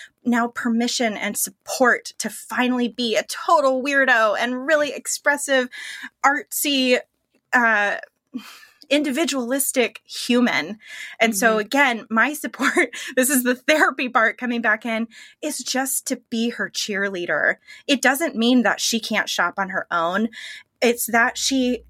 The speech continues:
Speaker 1: never had permission to trust her own instinct.
Speaker 2: Yeah, I hear that. I think that that's so true. I, I have definitely felt that, you know, when you're
Speaker 1: Yeah.
Speaker 2: working, depending on where you're working in fashion, you really, you really have to represent the brand.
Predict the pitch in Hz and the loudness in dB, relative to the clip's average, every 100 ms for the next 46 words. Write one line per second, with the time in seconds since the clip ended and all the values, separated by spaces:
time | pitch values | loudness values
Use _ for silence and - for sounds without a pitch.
0 | _ 247 226 233 233 269 220 233 - 220 | _ 0 4 4 2 0 0 -2 -2 -4
1 | 196 196 190 170 160 - 226 214 - 160 | -2 -2 -4 -6 -6 -4 -4 -2 -2 0
2 | - - 190 175 175 - 170 165 - 151 | -2 0 -2 -2 -6 -8 -8 -6 -6 -6
3 | 139 - - - _ _ _ _ - 208 | -8 -12 -16 -16 _ _ _ _ 0 4
4 | 226 - - 202 185 180 156 143 143 - | 4 0 -4 -4 -2 -2 0 -2 -4 -8
5 | 160 180 202 180 - 135 - 156 139 - | -6 -6 -6 -8 -6 -6 -6 -8 -10 -8
6 | 139 135 - - _ - 185 202 - 220 | -8 -8 -12 -16 _ 0 2 2 4 2
7 | 247 269 175 170 156 165 151 143 143 - | 2 -2 -4 -4 -6 -4 -2 2 2 0
8 | 165 160 156 175 160 165 160 175 165 - | -4 -6 -4 -6 -6 -6 -6 -8 -10 -12
9 | - - - 269 208 165 165 170 151 135 | -20 -16 -4 -2 0 0 0 -2 -4 -6
10 | 131 160 147 - 135 143 - 175 170 151 | -6 -8 -8 -4 -2 -2 -6 -6 -6 -8
11 | 147 151 151 147 - _ _ _ 160 156 | -8 -6 -6 -8 -14 _ _ _ -8 -4
12 | 170 160 160 156 143 131 - 151 135 135 | -2 -2 -6 -8 -8 -8 -6 -10 -8 -10
13 | 139 135 139 131 135 139 180 - | -10 -10 -8 -6 -6 -6 -10 -12